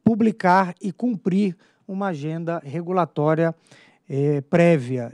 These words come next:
discutida com a sociedade brasileira, o que também nos traz bastante felicidade e orgulho, uma boa prática da aneel ser, eh,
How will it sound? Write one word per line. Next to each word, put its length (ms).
discutida 680
com 160
a 80
sociedade 640
brasileira, 720
o 80
que 100
também 380
nos 180
traz 420
bastante 920
felicidade 800
e 20
orgulho, 600
uma 180
boa 300
prática 560
da 460
aneel 580
ser, 540
eh, 920